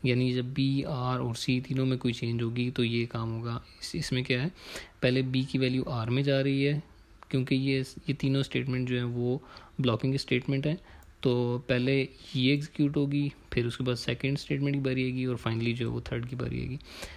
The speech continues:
तो बी की वैल्यू आर में जाएगी, उसके बाद आर की अपडेटेड वैल्यू एस में जाएगी, एस की अपडेटेड वैल्यू जी में जाएगी।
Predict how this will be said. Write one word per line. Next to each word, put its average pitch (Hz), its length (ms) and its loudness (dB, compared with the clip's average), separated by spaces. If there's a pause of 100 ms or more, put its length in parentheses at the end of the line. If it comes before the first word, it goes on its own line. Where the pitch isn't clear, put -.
(160)
तो 131 80 4
बी 135 180 2
की 147 120 4
वैल्यू 135 260 2
आर 127 260 0
में 143 120 2
जाएगी, 131 560 0 (240)
उसके - 160 2
बाद 127 200 2
आर 123 280 0
की 143 160 0
अपडेटेड 127 420 0
वैल्यू 123 280 0
एस 127 220 -4
में 131 100 2
जाएगी, 123 340 0
एस 143 220 -2
की 135 120 2
अपडेटेड 123 420 -2
वैल्यू 120 320 -2
जी 127 300 0
में 135 140 2
जाएगी। 120 340 -2